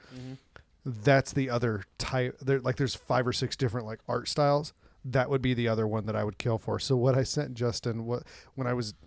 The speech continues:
Speaker 2: debating about buying a, a piece of Clive Barker art, I sent him one and I asked him if it was too gay or too sexual to hang on my wall in front of my children. He said, "No, it wasn't. It was, it was definitely subtext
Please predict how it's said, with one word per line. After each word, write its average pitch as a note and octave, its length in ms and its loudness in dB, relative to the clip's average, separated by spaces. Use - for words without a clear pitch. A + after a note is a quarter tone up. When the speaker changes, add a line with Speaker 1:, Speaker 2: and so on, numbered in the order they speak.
Speaker 2:
debating B2 320 0
about A2+ 240 0
buying A#2 320 2
a, A2 100 -4
a A2+ 540 -2
piece C3+ 240 0
of - 80 -2
Clive A#2 220 0
Barker A2 320 2
art, A2 200 2
I A2 60 -2
sent A#2+ 240 0
him A2+ 100 0
one A2 200 2
and G#2+ 100 -2
I G#2+ 40 -2
asked A2 260 -2
him A#2 80 -2
if A2 120 -4
it A#2+ 60 -2
was G#2 240 -2
too B2+ 360 2
gay A#2+ 360 2
or A2+ 100 2
too A#2+ 200 0
sexual A2 680 -2
to A#2+ 100 0
hang A2+ 540 -2
on A#2 180 -2
my A2 140 0
wall A2 380 4
in G#2 60 -4
front A#2+ 160 -2
of A2 40 -2
my G#2+ 100 -2
children. G#2+ 440 -2
He A2+ 140 -2
said, A#2 200 -2
"No, A2 240 2
it A#2 80 2
wasn't. G#2+ 420 -4
It A#2+ 80 0
was, A2+ 260 0
it C3 100 -4
was A#2 180 0
definitely A#2 320 0
subtext - 800 -2